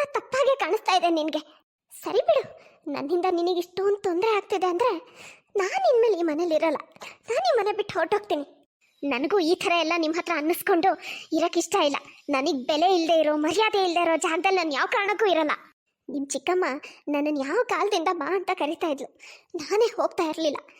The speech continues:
ಹೇಗೋ ಅಲ್ಲ, ಅವಳೆ, ಅವಳು ಒಬ್ಳೇನೇ ಇದ್ದಾಳೆ. ನಾನು ಈಗ ಒಂಥರ ಒಂಟಿನೇ, ಎಲ್ಲ ಇದ್ದು ಇಲ್ದೇ ಇರೋ ಹಾಗೆ. ಅದಕ್ಕೆ ಸುಮ್ನೆ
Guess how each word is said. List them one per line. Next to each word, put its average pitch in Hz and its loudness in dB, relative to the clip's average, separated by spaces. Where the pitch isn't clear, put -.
ಹೇಗೋ 277 0
ಅಲ್ಲ, 339 2
ಅವಳೆ, 320 2
ಅವಳು 330 2
ಒಬ್ಳೇನೇ 302 0
ಇದ್ದಾಳೆ. 262 -8
ನಾನು 277 -2
ಈಗ 554 2
ಒಂಥರ 440 0
ಒಂಟಿನೇ, 403 2
ಎಲ್ಲ 311 -2
ಇದ್ದು 381 0
ಇಲ್ದೇ 330 0
ಇರೋ 294 -4
ಹಾಗೆ. 269 -10
ಅದಕ್ಕೆ - -6
ಸುಮ್ನೆ 349 2